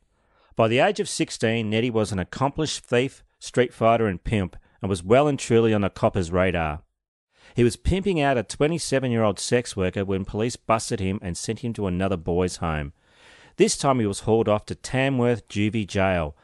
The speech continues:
a brutal and sadistic place run by hardened prison officers.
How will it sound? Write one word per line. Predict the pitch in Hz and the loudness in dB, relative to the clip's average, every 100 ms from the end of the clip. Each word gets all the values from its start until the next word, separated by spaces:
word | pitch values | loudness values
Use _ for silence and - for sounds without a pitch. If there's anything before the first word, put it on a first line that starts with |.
| _ _ _ - | _ _ _ -6
a | 85 | -4
brutal | 73 110 151 175 160 | 2 4 4 2 0
and | 113 | -2
sadistic | - 85 82 131 - 113 - | -4 -8 -2 -2 -2 -6 -6
place | - 87 92 107 | -4 -2 -2 -2
run | 104 123 | -2 0
by | 107 98 | 2 2
hardened | 92 - 120 123 131 117 | 0 0 0 0 -2 -4
prison | 123 110 98 | -4 -2 0
officers. | 101 104 - 82 80 | -2 -4 -6 -8 -8